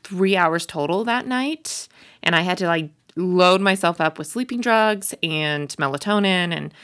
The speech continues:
um, I did, like, meditation music, all sorts of things. But you have this thing on, so it's increasing your anxiety. And within those three hours, I woke up, like, fifty-one times. So that tells you something. Um, but that's how my insurance covered me. How quickly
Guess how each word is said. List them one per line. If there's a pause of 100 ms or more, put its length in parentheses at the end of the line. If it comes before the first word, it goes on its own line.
(300)
um,
I
did,
like,
meditation
music,
all
sorts
of
things.
But
you
have
this
thing
on,
so
it's
increasing
your
anxiety. (460)
And
within
those
three
hours,
I
woke
up,
like,
fifty-one
times. (640)
So
that
tells
you
something. (720)
Um, (260)
but
that's
how
my
insurance
covered
me. (200)
How
quickly